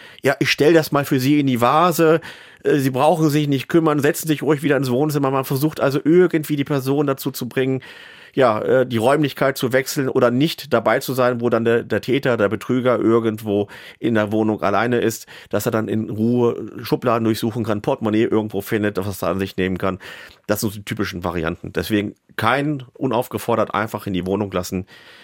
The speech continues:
und im Notfall beim Originalanbieter nachfragen, ist dieser Besuch tatsächlich echt.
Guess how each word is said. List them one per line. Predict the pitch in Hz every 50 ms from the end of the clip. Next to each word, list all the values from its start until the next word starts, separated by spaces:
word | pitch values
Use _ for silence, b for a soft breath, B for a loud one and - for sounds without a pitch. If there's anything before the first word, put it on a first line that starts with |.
| B B B B -
und | - 104
im | 95 95
Notfall | 92 92 92 - - 101 95 87 90 82
beim | 85 87 82 -
Originalanbieter | 90 90 90 85 87 82 85 87 85 87 80 87 87 82 78
nachfragen, | 78 78 80 - - 82 82 82 85 80 - _ -
ist | 92 - - 98
dieser | 90 90
Besuch | 82 85 85 - 92 80 -
tatsächlich | - 80 - - 73 76 - - - -
echt. | - - - -